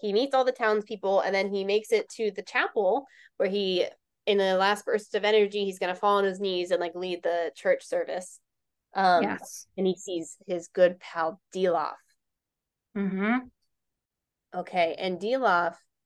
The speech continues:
Speaker 1: is <laughs> the Harathan notes, "This was a confrontation he had hoped to avoid until he had some rest," which I think we've all had those situations.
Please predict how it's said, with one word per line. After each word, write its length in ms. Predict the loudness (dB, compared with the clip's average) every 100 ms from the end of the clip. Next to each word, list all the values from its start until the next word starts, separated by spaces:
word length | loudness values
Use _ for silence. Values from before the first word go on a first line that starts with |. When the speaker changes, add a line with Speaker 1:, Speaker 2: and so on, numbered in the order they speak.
| -4
Speaker 1:
is 680 | 0 4 4 2 -6 -16 -20 _ _ _ _ _ _ -20
<laughs> 340 | -20 _ -16 -14 -14 _ _ _ _ -2
the 380 | 2 2 0 -4 _ _ 0
Harathan 500 | 4 4 4 4 4
notes, 380 | 4 2 -2 -10 _
"This 240 | 0 2
was 140 | 0 0
a 80 | 0
confrontation 920 | 0 0 -2 -2 -2 -2 -4 -6 -6
he 140 | -2
had 140 | 0 2
hoped 340 | 2 0 0
to 120 | 0 2
avoid 400 | 4 2 0 -6
until 280 | 2 4 4
he 120 | 2
had 280 | -2 -2 -4
some 140 | -6
rest," 520 | -4 -4 -6 -14 -20 _ _ _ _ _ _ _
which 160 | 2 4
I 80 | 6
think 160 | 6
we've 140 | 6 6
all 160 | 6
had 180 | 6 4
those 180 | 2 0
situations. 840 | -4 0 2 2 -2 -4 -4 -6